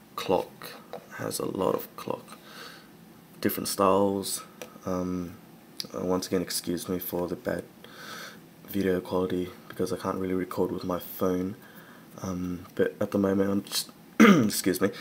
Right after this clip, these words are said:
I'm just trying to set up, um, my home screen to how I liked it. Um, I've done it before, but I had to reset the whole thing due to some problem with the other firmware. I act-, actually chucked, um,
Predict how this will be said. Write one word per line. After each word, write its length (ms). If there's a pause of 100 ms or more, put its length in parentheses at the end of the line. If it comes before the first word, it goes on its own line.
(220)
I'm 60
just 180
trying 200
to 60
set 220
up, 200 (600)
um, 220
my 140
home 240
screen 340
to 260
how 200
I 60
liked 340
it. 100 (500)
Um, 280
I've 120
done 140
it 80
before, 400
but 240
I 80
had 220
to 100
reset 380
the 80
whole 160
thing 400 (200)
due 180
to 180
some 440
problem 380
with 160
the 160
other 140
firmware. 640 (500)
I 80
act-, 240 (100)
actually 300
chucked, 460
um, 400